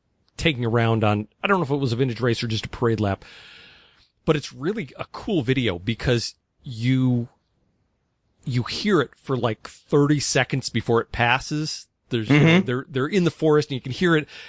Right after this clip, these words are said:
Speaker 1: and it's reverberating from places unseen, gradually getting louder, f-, and you can just tell how loud this thing is.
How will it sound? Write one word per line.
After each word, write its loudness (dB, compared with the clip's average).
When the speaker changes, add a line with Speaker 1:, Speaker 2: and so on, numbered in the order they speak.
Speaker 1:
and 2
it's 0
reverberating 2
from 0
places 2
unseen, 0
gradually 2
getting 2
louder, 2
f-, -4
and 2
you 2
can -6
just 0
tell 0
how 0
loud -2
this 0
thing 0
is. 0